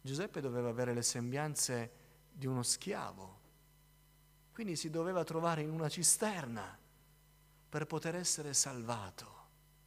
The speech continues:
E così fu. Così fu. Dio ha cambiato tutte le condizioni.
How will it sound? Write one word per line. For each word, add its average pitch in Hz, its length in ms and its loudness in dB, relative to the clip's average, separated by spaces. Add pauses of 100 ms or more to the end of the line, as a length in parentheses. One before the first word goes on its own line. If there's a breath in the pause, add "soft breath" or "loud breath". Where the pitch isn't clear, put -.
(1400)
E - 120 -18
così 151 280 -2
fu. 185 360 -8 (1600)
Così 170 380 -2
fu. 180 400 -10 (1000)
Dio 202 260 6
ha 190 80 4
cambiato 180 720 2
tutte 254 420 -4
le 190 140 0
condizioni. 127 1000 -2